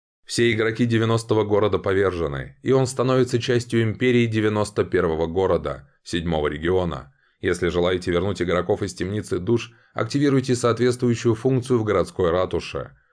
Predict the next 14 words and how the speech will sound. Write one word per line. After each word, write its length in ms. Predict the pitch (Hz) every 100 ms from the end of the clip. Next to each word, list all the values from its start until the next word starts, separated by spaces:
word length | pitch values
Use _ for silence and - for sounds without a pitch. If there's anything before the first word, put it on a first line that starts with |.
| _ _
У 80 | 98
меня 180 | 90 80
появилось 400 | 82 85 90 87
личное 340 | 101 - 92 87
сообщение 500 | 90 85 107 104 92
с 100 | 107
выбором: 500 | 110 87 76 69 - _ -
хотите 360 | 123 147 139
перенести 440 | 127 127 120 123 127
точку 320 | 127 123 113
воскрешения 580 | 110 113 101 120 117 104
в 60 |
девяностый 560 | 98 92 90 85 - 87
город? 400 | 98 95 76